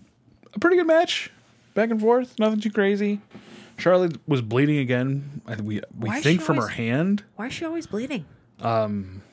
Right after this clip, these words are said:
Speaker 1: she hits a moonsault from the barricade on the outside to Bayley. Uh, we get a belly to Bayley, kick out. Bayley hits her elbow drop, kick out. Charlotte hits that, uh, what the fuck is it called?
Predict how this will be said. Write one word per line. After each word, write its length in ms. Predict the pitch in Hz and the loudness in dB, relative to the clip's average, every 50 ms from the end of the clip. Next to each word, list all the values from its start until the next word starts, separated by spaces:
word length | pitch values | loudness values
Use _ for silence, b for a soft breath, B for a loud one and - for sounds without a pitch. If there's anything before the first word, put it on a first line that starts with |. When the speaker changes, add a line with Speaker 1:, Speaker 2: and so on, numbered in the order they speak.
| b b b b b b - - - - - | b b b b b b -20 -20 -18 -12 -8
Speaker 1:
she 200 | - - - 143 | -4 -2 0 2
hits 180 | 123 139 131 139 | 2 2 2 2
a 40 | 123 | 0
moonsault 580 | 120 127 139 143 127 - 139 143 147 135 - - | 0 0 0 0 0 2 2 2 2 0 -4 -8
from 300 | - - 131 123 113 110 | -8 -2 -2 0 0 0
the 140 | 110 110 110 | 0 0 0
barricade 400 | 104 113 117 120 113 - 131 117 | 0 0 0 0 0 0 0 0
on 100 | 113 104 | -2 -2
the 80 | 104 107 | -4 -4
outside 380 | 107 107 - - 110 110 104 | -6 -4 -2 -2 -2 -2 -2
to 60 | - 104 | -6 -6
Bayley. 520 | 92 117 127 156 170 175 175 175 180 175 - _ b b b b b b b b b b b b b b b b b | -4 -2 0 2 2 2 0 0 -2 -4 -8 _ b b b b b b b b b b b b b b b b b
Uh, 240 | - - 95 98 95 98 107 - _ _ - - - | -14 -10 -8 -8 -8 -10 -12 -18 _ _ -20 -12 -8
we 100 | 123 113 | -6 -4
get 160 | 110 104 101 | -4 -4 -6
a 40 | 98 | -8
belly 500 | 101 - _ _ - 147 165 175 170 160 | -10 -14 _ _ 2 2 4 4 4 4
to 80 | 156 | 4
Bayley, 560 | 139 143 139 139 139 139 139 131 131 131 117 - _ _ - | 4 4 4 4 4 4 4 2 2 -2 -4 -8 _ _ -2
kick 180 | - 131 - | -2 0 0
out. 340 | 120 113 113 110 110 - - - b b b b b b b b b b b b b b b b _ _ _ _ _ _ _ _ _ _ _ _ _ | 0 0 0 0 0 -2 -4 -10 b b b b b b b b b b b b b b b b _ _ _ _ _ _ _ _ _ _ _ _ _
Bayley 220 | - 123 120 123 117 | -2 0 2 2 2
hits 160 | 113 110 - | 0 -4 -4
her 140 | 104 104 107 | -4 -2 0
elbow 220 | 120 120 120 120 | 0 2 2 0
drop, 380 | 107 113 107 104 104 - - _ - _ _ _ _ _ _ - _ _ _ _ | 0 -2 -2 -4 -4 -6 -8 _ -20 _ _ _ _ _ _ -20 _ _ _ _
kick 240 | - - 120 107 110 | -2 0 0 0 0
out. 300 | 104 101 98 101 - - - - - _ _ _ _ _ _ b b b b b b b b b b b b b b b b b b b b b b b b b b b _ | -2 -2 0 -2 -4 -4 -10 -20 -20 _ _ _ _ _ _ b b b b b b b b b b b b b b b b b b b b b b b b b b b _
Charlotte 480 | - - - 131 131 131 131 127 - - | -12 -6 -2 0 2 2 2 2 0 -4
hits 460 | 113 - 127 120 113 107 - - - | -6 -6 -4 -4 -4 -6 -8 -12 -10
that, 380 | - 113 107 104 104 104 101 101 | -6 -4 -4 -2 -2 -4 -4 -4
uh, 400 | 101 95 92 90 87 85 82 76 | -6 -6 -6 -8 -8 -10 -12 -12
what 180 | - - 110 113 | -10 -10 -10 -10
the 80 | 107 107 | -10 -8
fuck 200 | - 117 110 117 | -8 -8 -6 -4
is 80 | 113 | -6
it 100 | 110 107 | -6 -6
called? 420 | - - 113 110 107 107 107 - | -6 -6 -6 -4 -4 -6 -8 -10